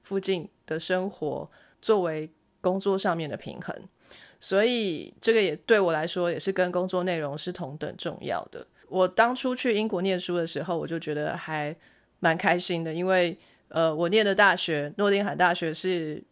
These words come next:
英国少数有校园的学校，校园很漂亮，那也很安全，啊，它就是一个围起来的校园，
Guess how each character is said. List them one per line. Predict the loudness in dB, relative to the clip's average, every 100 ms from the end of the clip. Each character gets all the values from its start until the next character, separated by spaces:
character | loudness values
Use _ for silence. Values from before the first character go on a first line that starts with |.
| -6
英 | -4
国 | -2 -2 -4
少 | -4 -4 -2
数 | 0 2 2 0
有 | 0 0
校 | 0 2 2
园 | 2 -2 -6
的 | -6 -6
学 | -6 -4
校， | 0 0 0
校 | 4 4
园 | 4 0
很 | -4
漂 | 0 2 4
亮， | 4 2 0 -8 _ 0
那 | 2
也 | 4
很 | 2 2
安 | 2 2
全， | 0 -2 -4 -8 _ -8
啊， | -6
它 | -4 -6
就 | -6
是 | -6 -6
一 |
个 | -4 -6
围 | -4 -6
起 | -6 -6
来 | -6 -6
的 | -8
校 | -4 -2 -2
园， | -6 -14